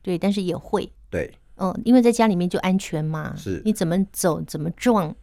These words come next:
Speaker 1: 也大概都知道，对不对？
Speaker 2: 是的。嗯。
Speaker 1: 可是到外面去的话，就靠那只白手杖了。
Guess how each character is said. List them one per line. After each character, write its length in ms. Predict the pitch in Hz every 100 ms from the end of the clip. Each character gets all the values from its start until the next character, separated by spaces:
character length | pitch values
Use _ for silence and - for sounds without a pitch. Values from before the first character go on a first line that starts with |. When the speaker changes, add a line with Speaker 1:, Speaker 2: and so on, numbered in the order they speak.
| - -
Speaker 1:
也 120 | 165
大 140 | 208
概 100 | 214
都 140 | 185 196
知 180 | 196 185
道， 300 | 196 175 -
对 80 | 202
不 60 | 190
对？ 140 | 185 - -
Speaker 2:
是 120 | 95
的。 200 | 76 64 -
嗯。 60 |
Speaker 1:
可 60 | -
是 100 | 208
到 140 | 247
外 160 | 240 233
面 140 | 226
去 180 | 214 226
的 80 | 202
话， 100 | 190
就 80 | 190
靠 220 | 190 202
那 160 | 190 175
只 240 | - 170
白 160 | 160 151
手 180 | - -
杖 260 | 170 151
了。 120 | 143